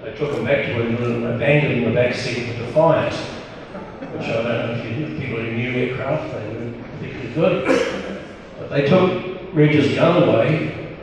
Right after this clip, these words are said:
because he actually flew in the first flight of electric, electronic countermeasures,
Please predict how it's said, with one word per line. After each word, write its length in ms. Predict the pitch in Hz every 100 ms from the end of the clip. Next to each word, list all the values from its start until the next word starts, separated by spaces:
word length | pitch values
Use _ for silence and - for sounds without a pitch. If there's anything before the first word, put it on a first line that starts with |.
| -
because 300 | 120 123 151
he 240 | 175 175
actually 280 | 175 - - -
flew 540 | 135 131 127 127 - - - - - - - - - - - - -
in 280 | 143 123 117
the 60 | - 151
first 480 | 156 151 151 -
flight 360 | - 139 127 - - - - -
of 380 | 113 110 113 113 113 117
electric, 480 | 117 120 120 - - - - - -
electronic 720 | 123 - 147 123 - - -
countermeasures, 960 | - 120 117 113 104 95 92 - -